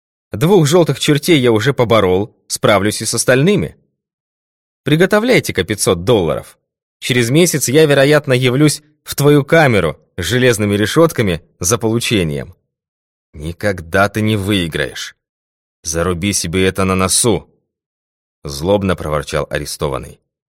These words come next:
Сыщик ничего не ответил на эту угрозу,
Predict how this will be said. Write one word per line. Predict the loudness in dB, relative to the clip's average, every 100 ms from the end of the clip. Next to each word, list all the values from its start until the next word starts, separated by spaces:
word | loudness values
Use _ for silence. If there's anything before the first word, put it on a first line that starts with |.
| _ _ _ _ _ _ _
Сыщик | -8 -2 0 0 -2
ничего | 0 0 2 2
не | 2
ответил | 0 -2 -4 -4
на | -2
эту | -2 -4
угрозу, | -4 -4 -4 -8